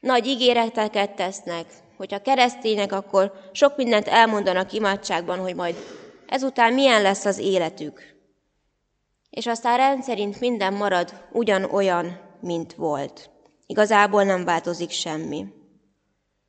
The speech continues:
Sem az egymással való kapcsolatuk, sem az Istennel való közösségük. Ahol eddig voltak, és amilyenek eddig voltak,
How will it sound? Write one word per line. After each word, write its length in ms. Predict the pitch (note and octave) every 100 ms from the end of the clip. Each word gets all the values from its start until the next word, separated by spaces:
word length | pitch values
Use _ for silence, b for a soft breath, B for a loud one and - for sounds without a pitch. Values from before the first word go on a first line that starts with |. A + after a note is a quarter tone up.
| _ _ _ _ _ _ _
Sem 260 | - A#3+ G#3+
az 220 | F3 -
egymással 640 | - C4 B3 A#3 - A3+ G#3
való 300 | G#3+ G3+ G#3
kapcsolatuk, 720 | G3+ G3+ G#3 F#3+ F3+ F#3 F#3
sem 280 | - E3+ D3+
az 180 | D#3 -
Istennel 560 | A3+ - G#3 G3 F#3
való 260 | F#3 F3+ F3
közösségük. 1080 | F3+ D#3+ D#3+ - - D#3 D#3 - - _ _ _ _ _ _ _ _ _ _ _ _ _ _ _ -
Ahol 320 | A3 A3 G#3+
eddig 340 | B3 G#3+ G3
voltak, 440 | A3 B3+ C4 B3+ A3
és 160 | G#3
amilyenek 580 | G3+ F#3 F3+ F3 F3+ - -
eddig 380 | G#3 G3 E3 D#3+
voltak, 680 | F#3 A#3+ A3 A3 G#3 G#3